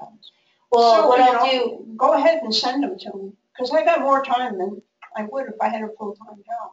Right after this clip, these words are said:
Speaker 1: you know?
Speaker 2: <laughs> So what I'm gonna do is, um, I'm gonna take this list, I'll send it out to everybody.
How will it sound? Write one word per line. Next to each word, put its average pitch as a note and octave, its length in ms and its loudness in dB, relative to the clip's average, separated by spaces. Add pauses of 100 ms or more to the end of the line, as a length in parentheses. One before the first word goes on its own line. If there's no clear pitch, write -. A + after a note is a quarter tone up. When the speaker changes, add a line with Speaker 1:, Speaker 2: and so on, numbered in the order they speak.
(140)
Speaker 1:
you G#3+ 100 -8 (280)
know? D4 160 -6
Speaker 2:
<laughs> - 40 -20 (400)
So B3 120 4
what C4+ 160 4
I'm D4 120 2
gonna C4 240 -2
do A3 440 0
is, F#3+ 240 0 (160)
um, E3 340 0 (500)
I'm G#3 120 0
gonna G#3+ 120 -6
take A3 220 -2
this A#3+ 180 -8
list, G3+ 560 -2 (200)
I'll G#3 160 0
send A3 180 2
it A3 80 -2
out G#3 160 4
to A3 120 -2
everybody. F#3 720 0